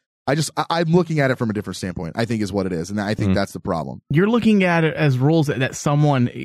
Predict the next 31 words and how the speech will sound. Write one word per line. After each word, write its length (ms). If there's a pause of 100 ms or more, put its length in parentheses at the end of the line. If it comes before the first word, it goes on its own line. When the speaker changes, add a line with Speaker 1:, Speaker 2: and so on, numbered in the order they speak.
(180)
Speaker 2:
like, 220
you're 100
looking 300
at 120
rules 320
that 120
are 120
bound, 380
that, 160
that, 220
that 280
someone's 280
not 180
bound 340
to. 220 (160)
Like, 240
these 240
are 80
not 240
rules, 320
like, 300 (220)
you 100
can 140
choose 320
to 80
break. 360 (680)
You 80
get 120
what 80
I'm 80
saying? 460